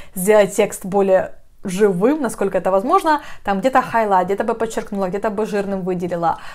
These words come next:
чтобы заказчику было удобнее быстрее просканировать текст.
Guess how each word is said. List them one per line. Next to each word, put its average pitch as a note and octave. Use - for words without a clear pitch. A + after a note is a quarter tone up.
чтобы G#3
заказчику G#3+
было F#3+
удобнее G#3+
быстрее G3
просканировать F#3+
текст. -